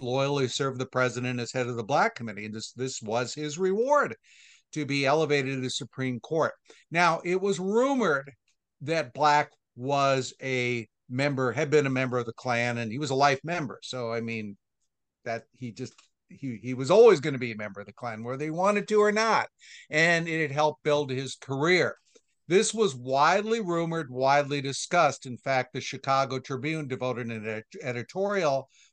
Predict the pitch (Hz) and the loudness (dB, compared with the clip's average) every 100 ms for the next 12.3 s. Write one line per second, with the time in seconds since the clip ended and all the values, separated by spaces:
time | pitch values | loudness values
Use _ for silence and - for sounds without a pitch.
0 | _ _ _ - 165 151 - 262 202 101 | _ _ _ 2 4 2 -2 0 -2 -6
1 | - _ - 147 131 165 190 - 156 135 | -14 _ -6 -2 4 6 4 0 -6 -6
2 | 117 107 123 139 _ _ 143 151 147 - | -6 -6 -6 -8 _ _ 2 2 4 2
3 | 160 160 143 - _ - 196 214 208 190 | 4 4 0 -8 _ -2 0 2 2 0
4 | 151 147 143 143 _ _ 120 135 156 180 | 0 2 2 0 _ _ -10 -2 2 2
5 | - 165 151 143 147 131 139 165 196 143 | 0 -2 0 0 -2 -4 0 0 0 -2
6 | 127 107 95 _ _ _ _ _ _ - | -2 -4 -10 _ _ _ _ _ _ -14
7 | 143 143 123 113 - 202 196 196 160 170 | -4 -2 -2 -2 -2 2 4 4 2 0
8 | 156 - 160 165 156 147 156 156 151 131 | -2 0 4 4 2 -2 0 0 0 -2
9 | 123 98 - _ - - _ 151 151 175 | -4 -6 -12 _ -20 -20 _ -10 -6 -2
10 | 240 170 120 170 165 147 131 - - 170 | 0 0 -2 0 0 0 -6 -12 -4 -2
11 | 185 220 202 175 202 175 175 160 151 143 | 2 2 2 0 0 0 -2 -2 -2 -2
12 | - 190 | 0 0